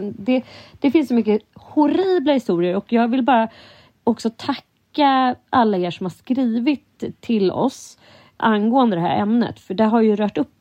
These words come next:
en hel del känslor. Det, man märker att det här är liksom,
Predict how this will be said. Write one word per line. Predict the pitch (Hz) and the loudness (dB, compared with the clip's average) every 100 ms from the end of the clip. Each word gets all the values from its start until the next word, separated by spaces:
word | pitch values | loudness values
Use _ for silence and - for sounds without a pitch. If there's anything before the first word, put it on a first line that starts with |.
| _ | _
en | 180 | -2
hel | 196 202 165 | 0 0 0
del | 147 170 | -4 -6
känslor. | 165 156 160 - - 185 | -8 -6 -6 -6 -12 -2
Det, | 202 202 196 | 0 0 0
man | 208 220 | 2 4
märker | 254 233 180 | 4 0 -4
att | 170 | -6
det | |
här | 180 175 | -2 0
är | 170 170 | 2 0
liksom, | 156 - 165 160 165 165 | -2 -2 -2 0 -2 -4